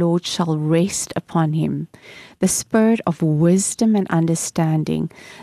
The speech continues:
the Spirit of counsel and might, the Spirit of knowledge and the fear of the Lord, and he will delight in the fear of the Lord." So when we've got the Holy Spirit inside of us,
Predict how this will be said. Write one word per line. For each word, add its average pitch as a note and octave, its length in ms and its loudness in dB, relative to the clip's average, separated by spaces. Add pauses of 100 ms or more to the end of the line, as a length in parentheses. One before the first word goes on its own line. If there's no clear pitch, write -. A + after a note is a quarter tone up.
the F3+ 80 4
Spirit G#3+ 460 0
of F#3+ 200 -4
counsel G#3+ 680 0
and E3 220 2
might, D#3 440 -4 (360)
the G3 100 2
Spirit A3 420 2
of F#3 140 -4
knowledge F3+ 760 2
and F3 120 2
the E3+ 60 2
fear F3+ 420 0
of F#3 140 -4
the F#3 80 -2
Lord, E3 440 -2 (440)
and F3 120 4
he F#3+ 200 2
will F#3 160 2
delight E3+ 720 0
in D#3 140 0
the D#3 80 0
fear E3 520 -2
of D#3 200 -8
the D3+ 140 -4 (100)
Lord." - 320 -4 (420)
So B3 160 0
when G#3 260 2
we've A3 320 -2
got A3+ 220 -2
the - 260 -4
Holy G3 260 2
Spirit F3+ 540 -2
inside F#3+ 600 0
of F#3+ 180 -4
us, - 340 -6